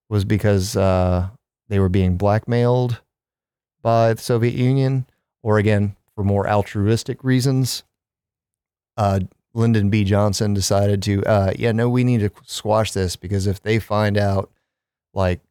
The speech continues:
uh, the Soviet Union was really involved in any way, shape, or form facilitating the assassination, even if they weren't directly involved, even if the Soviet Union just," so it's like, yeah,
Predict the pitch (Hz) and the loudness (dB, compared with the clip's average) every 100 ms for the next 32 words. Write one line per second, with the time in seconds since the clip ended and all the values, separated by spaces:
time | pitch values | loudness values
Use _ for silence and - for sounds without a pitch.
0 | _ - 98 90 85 85 87 _ _ 98 | _ -6 -2 0 0 -4 -6 _ _ -8
1 | - 110 101 95 104 98 98 92 92 95 | 0 2 2 0 0 0 0 0 0 0
2 | 95 92 87 87 85 87 87 _ _ _ | 0 -2 -2 -2 -2 -4 -6 _ _ _
3 | _ _ - 104 104 98 98 92 92 92 | _ _ -8 0 2 2 2 0 -2 -6
4 | 90 - 95 92 85 92 104 98 92 92 | -8 -8 -4 -4 -4 -4 0 0 0 -2
5 | 92 87 82 87 82 90 85 87 95 110 | 0 -2 -4 -4 -6 -6 -8 -4 -2 0
6 | 101 107 95 98 98 98 117 180 139 104 | 0 -2 -2 -2 -4 -4 0 0 0 0
7 | 92 82 - _ _ _ _ _ _ _ | -2 -4 -8 _ _ _ _ _ _ _
8 | _ _ _ _ 123 127 101 98 104 95 | _ _ _ _ -2 0 0 -2 -2 0
9 | 92 87 85 82 _ _ _ _ - 110 | -2 -2 -4 -8 _ _ _ _ -2 0
10 | 123 110 - 160 147 | 2 0 0 0 0